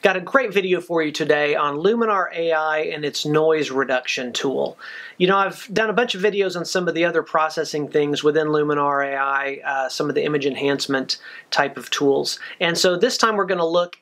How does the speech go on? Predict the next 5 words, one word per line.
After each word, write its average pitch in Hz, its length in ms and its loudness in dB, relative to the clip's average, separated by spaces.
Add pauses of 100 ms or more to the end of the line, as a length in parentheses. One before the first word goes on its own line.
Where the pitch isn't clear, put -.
at 156 460 -4
the 165 140 0
noise 240 340 0
reduction 131 460 -2
specifically. - 920 -4